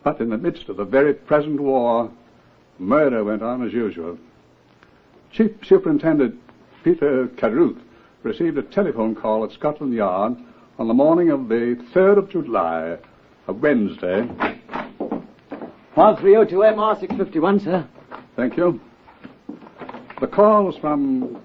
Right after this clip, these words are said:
Speaker 1: Chief Constable at Matfield, a Kentish village near Tunbridge. The Chief Constable reported the finding of the bodies of three women shot to death and requested the assistance of the C I D.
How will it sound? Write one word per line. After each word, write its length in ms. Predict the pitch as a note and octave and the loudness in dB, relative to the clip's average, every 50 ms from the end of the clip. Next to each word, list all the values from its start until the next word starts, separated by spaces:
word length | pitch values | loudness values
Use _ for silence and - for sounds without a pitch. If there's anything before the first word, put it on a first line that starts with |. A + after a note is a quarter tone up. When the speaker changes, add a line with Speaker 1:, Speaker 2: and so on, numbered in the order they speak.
| - | -18
Speaker 1:
Chief 200 | - - A3+ G#3+ | -10 -8 -6 -6
Constable 720 | - - - - - D#3 - - - - - A2 G#2+ G#2+ | -4 -4 -2 -2 -2 -2 -2 -6 -8 -8 -6 -4 -4 -4
at 440 | A2+ A2 - - - - - - - | -4 -6 -10 -18 -20 -20 -20 -6 -2
Matfield, 680 | - C#3+ D3 C#3 - - - - G2 G2 F#2+ F#2 F#2+ G2 | 0 0 0 -2 -4 -8 -8 -4 -2 -2 -2 -2 -6 -8
a 40 | |
Kentish 420 | F#2+ - - F#3 F#3+ C3 C3+ F#2+ - | -10 -6 -4 -2 -2 -2 -4 -6 -4
village 380 | F#2+ A2 G#2+ G#2 G#2 G2+ - | -2 -2 2 2 2 0 0
near 180 | G2 A#2 A2 A2 | -2 -2 -2 -2
Tunbridge. 600 | G#2+ - - D#3 C3 A2+ G#2 F#2+ F#2 F#2 F2+ - - - - _ _ _ _ - - _ _ _ - - - | -2 -2 0 0 0 0 0 -2 -4 -4 -4 -6 -12 -20 -20 _ _ _ _ -20 -20 _ _ _ -20 -16 -14
The 60 | - | -10
Chief 220 | A#3 - A3 G#3 - | -2 0 0 0 0
Constable 460 | - - - - - - - C3 D3 | 0 0 0 0 -2 -2 0 0 2
reported 500 | D#3 D3 C3+ - - F#3 F3+ F#3+ F#3+ D#3+ | 2 2 0 2 2 2 2 2 0 -2
the 80 | C#3 C3+ | -4 -2
finding 460 | - - F3 F3+ F#3 F#3+ F#3 E3+ D3+ | 0 0 0 2 0 0 -2 0 0
of 220 | C3 B2+ B2 - | -2 -4 -4 -6
the 80 | - A2+ | -8 -6
bodies 380 | A2 B2 D3 D#3+ F3+ G#3 F3 | 0 2 2 4 6 6 4
of 140 | D#3 D3+ - - | 4 2 -6 -4
three 240 | - G#3+ A3 G#3+ | 0 0 2 2
women 380 | G#3 F3 E3 D#3 C#3+ D3+ F3 E3 | 2 2 4 4 4 4 2 0
shot 320 | D#3 - - G#3+ F#3+ - - | -2 0 0 0 0 -2 -4
to 60 | B2 | -6
death 240 | - G2+ G2+ F#2 - - - - - - C3+ C3+ - - - - | -4 -2 -2 -2 -4 -8 -14 -20 -20 -20 -20 -20 -20 -20 -12 -8
and 160 | B2 B2 B2 | -6 -4 -2
requested 460 | B2 B2 - D3 D3+ D3 - - - | -2 0 0 2 0 0 0 -4 -2
the 100 | - C3 | 0 0
assistance 500 | B2 - - - - - - A2 G2+ - | 0 2 2 0 0 -2 -4 -8 -6 -6
of 100 | G2 G2 | -8 -8
the 60 | - | -8
C 220 | G2+ - A2+ A2 G#2+ | -6 0 2 4 4
I 100 | A2 A2+ | 4 4
D. 300 | A2 C3+ C#3 A2 E2 | 4 4 4 4 2